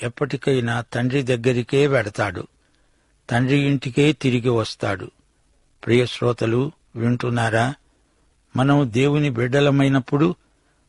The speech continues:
మనకు మన తండ్రి అయిన దేవుని స్వభావం వస్తుంది.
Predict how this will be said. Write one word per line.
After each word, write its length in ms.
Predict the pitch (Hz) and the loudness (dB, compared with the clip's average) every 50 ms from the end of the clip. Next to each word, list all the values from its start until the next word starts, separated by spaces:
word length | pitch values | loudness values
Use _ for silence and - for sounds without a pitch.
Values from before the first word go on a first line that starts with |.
| _ _ - | _ _ -2
మనకు 440 | 113 127 135 143 135 - 135 135 139 | 2 2 4 4 2 2 0 0 0
మన 240 | 135 135 131 123 123 | 2 0 0 0 -2
తండ్రి 500 | - - 123 127 139 147 156 160 160 156 | -4 -2 -2 0 0 0 0 2 2 2
అయిన 260 | 151 147 139 139 131 | 2 2 2 0 0
దేవుని 500 | 110 113 131 143 147 143 147 143 139 127 | 0 0 0 2 2 2 2 0 0 0
స్వభావం 720 | - - - 120 117 113 120 135 139 139 131 135 131 120 | -2 -4 -4 -4 -2 0 2 4 4 4 2 0 0 0
వస్తుంది. 720 | 113 117 113 - - - 123 120 117 107 117 131 147 156 | -2 -2 -4 -4 -6 -4 -4 -2 0 0 0 0 0 -2